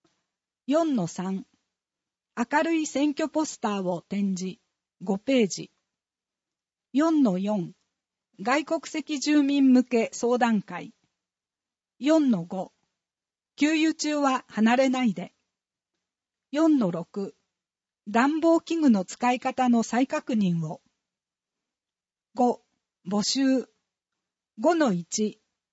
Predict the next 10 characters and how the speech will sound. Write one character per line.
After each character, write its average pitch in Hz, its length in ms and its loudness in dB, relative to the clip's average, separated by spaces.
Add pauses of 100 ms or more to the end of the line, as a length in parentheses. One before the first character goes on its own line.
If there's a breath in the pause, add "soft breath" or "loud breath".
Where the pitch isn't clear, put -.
(480)
入 294 200 6
札 311 320 -4
参 294 240 2
加 285 160 -4
資 - 100 -4
格 220 420 -4
審 277 280 -2
査 277 180 -2
申 254 260 4
請、 170 360 -8